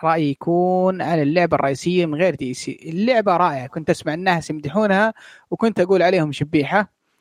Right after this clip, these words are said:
بدون ما أجربها. تج-، آه، التجربة بصرية جميلة. طبعًا إذا أي أحد يبي يلعبها، أنصح يلعبها على البي سي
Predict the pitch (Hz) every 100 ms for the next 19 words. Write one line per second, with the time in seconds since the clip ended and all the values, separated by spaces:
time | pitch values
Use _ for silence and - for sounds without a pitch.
0 | _ _ 170 180 202 165 143 143 156 123
1 | 120 - 175 - 170 160 165 160 156 -
2 | - - - _ _ _ _ - - -
3 | 208 220 208 208 185 180 180 185 147 151
4 | 185 180 156 160 170 147 151 - 202 160
5 | 156 139 151 160 156 175 175 180 180 151
6 | 147 170 151 147 160 - 233 247